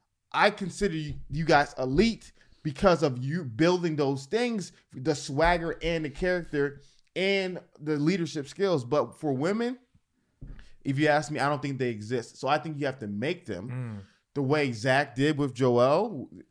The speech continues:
Speaker 1: um, the way I did with my wife. And so I, I believe that you gotta find,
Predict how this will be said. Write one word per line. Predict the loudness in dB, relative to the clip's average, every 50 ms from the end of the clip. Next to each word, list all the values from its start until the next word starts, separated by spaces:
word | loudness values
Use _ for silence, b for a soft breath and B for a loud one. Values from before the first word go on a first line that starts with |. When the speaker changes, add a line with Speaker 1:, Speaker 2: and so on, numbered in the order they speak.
| -8 -4
Speaker 1:
um, | -2 0 0 0 -2 -2 -4
the | -4
way | -2 0 0 2 2 0 0
I | 2 2 2 2
did | 2 0 -2 -2 -2 -2 -2
with | -4 -4 -2
my | 0 2 2 4
wife. | 4 4 4 4 4 2 0 -4 -10 b b b b b b b b _ _ -4
And | -4 -4
so | -2 0 0 0 0 0 -4 -6 -2
I, | 2 4 4 6 4 4 2 0 -2 -2
I | 0 2 4 4 4
believe | 2 2 2 2 2 2 2 2 0 -2 -4 -4 -2
that | 0 0 2 0 0
you | -2 0
gotta | 2 2 2 2 2 -2
find, | -6 -4 -2 2 4 4 4 2 2 -2 -4 -6 -10 -12